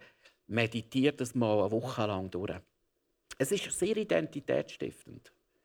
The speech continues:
Es, du erkennst dann, wer du bist in ihm. Okay. Dann kommen wir zu den zweiten drei Kapiteln, vier bis fünf. Da geht's darum,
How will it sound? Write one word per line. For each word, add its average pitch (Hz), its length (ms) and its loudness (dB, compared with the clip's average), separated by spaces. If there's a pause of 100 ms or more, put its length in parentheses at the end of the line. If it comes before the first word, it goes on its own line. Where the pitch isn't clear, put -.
(500)
Es, 156 200 2
du - 220 0
erkennst 175 640 0
dann, 165 200 0
wer 131 160 6
du 131 160 -2
bist 143 300 -4
in 113 260 -4
ihm. 120 360 -6 (540)
Okay. - 380 -10 (840)
Dann - 120 10
kommen 247 220 8
wir 226 60 4
zu 202 140 4
den 170 120 -6
zweiten 202 600 8 (420)
drei 151 220 10
Kapiteln, 143 1040 2
vier 151 380 2
bis - 180 -2
fünf. - 400 2 (1900)
Da 196 100 12
geht's 208 460 8
darum, 208 420 6